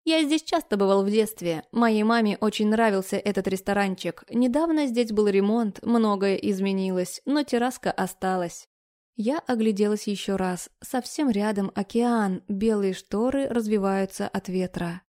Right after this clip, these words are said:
Такое ощущение, будто мы плывем на корабле. "Кристофер, послушай, я знаю, понимаю, тебе неприятно, что... Ну вот мы так взяли и появились в твоей жизни, но мама действительно любит твоего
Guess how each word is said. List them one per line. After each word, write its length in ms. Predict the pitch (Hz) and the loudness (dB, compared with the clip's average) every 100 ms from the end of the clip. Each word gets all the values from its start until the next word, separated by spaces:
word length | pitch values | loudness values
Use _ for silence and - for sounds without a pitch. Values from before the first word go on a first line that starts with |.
| - | -6
Такое 360 | 202 220 208 | -2 2 0
ощущение, 880 | - 190 - 190 - 262 254 208 196 | 0 -6 -4 -8 -4 0 0 0 -2
будто 440 | 185 269 - 330 | -4 -6 -4 -2
мы 140 | 302 247 | 0 2
плывем 400 | 214 202 202 196 | 0 2 0 0
на 100 | 185 | -4
корабле. 680 | - 180 175 185 185 175 - _ _ _ _ _ _ | -4 -2 -2 -2 -2 -4 -12 _ _ _ _ _ _
"Кристофер, 760 | 285 269 - 180 - 170 165 _ - | 0 0 0 -6 -6 -6 -6 _ -4
послушай, 760 | 233 220 262 220 - 160 160 _ _ - | -4 0 0 -2 -4 -8 -10 _ _ -8
я 260 | 226 226 | -2 0
знаю, 640 | 214 247 262 208 175 170 - - - | 0 0 2 0 -2 -4 -8 -16 -2
понимаю, 640 | 254 247 247 254 208 180 | 2 4 4 2 0 -2
тебе 260 | - 196 208 | -6 -2 0
неприятно, 760 | 202 233 247 254 190 - 180 | 0 0 0 0 -2 -4 -8
что... 640 | 175 - - 190 190 190 - _ - | -8 -10 -4 -2 0 -2 -6 _ 0
Ну 160 | 240 226 | 2 4
вот 240 | 220 214 | 2 2
мы 140 | 214 | 0
так 300 | 214 - 202 | 0 -2 -2
взяли 440 | 196 202 247 247 202 | -2 0 0 0 0
и 460 | 196 - 220 214 | -4 -2 0 0
появились 760 | 214 - 233 233 233 190 180 - | -2 -2 0 0 0 -2 -4 -10
в 80 | - | -8
твоей 340 | 196 190 196 | -2 0 0
жизни, 640 | 202 214 190 175 170 190 - _ 214 | 0 0 -2 -4 -8 -8 -14 _ 0
но 180 | 220 | 2
мама 320 | 214 214 214 196 | 4 2 0 -2
действительно 720 | 196 - 214 220 - 190 196 | -4 -4 -4 -4 -2 -2 -2
любит 380 | 196 208 196 - | -2 -2 -4 -6
твоего 440 | 196 190 190 196 | -2 0 2 0